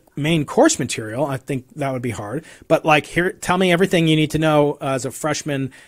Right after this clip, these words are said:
in physics about special relativity in ten slides or less, including examples and, and, and images. And this, this, this, you know, uh, s-,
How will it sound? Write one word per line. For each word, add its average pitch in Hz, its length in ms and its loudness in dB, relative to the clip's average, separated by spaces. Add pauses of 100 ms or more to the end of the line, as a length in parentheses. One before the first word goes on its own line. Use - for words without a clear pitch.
(120)
in 135 120 -4
physics 160 420 4
about 131 200 0
special 147 300 0
relativity 131 760 2 (280)
in 139 280 -4
ten 151 260 0
slides 131 360 0
or 139 60 0
less, 160 260 4
including 151 440 0
examples 135 640 0
and, 117 260 -6
and, 120 240 -6
and 120 180 -6
images. 139 560 0 (340)
And 143 180 -4
this, - 220 0
this, - 360 -2
this, 135 340 -2
you 151 100 -2
know, 127 260 -4 (100)
uh, 131 180 -4
s-, - 180 -6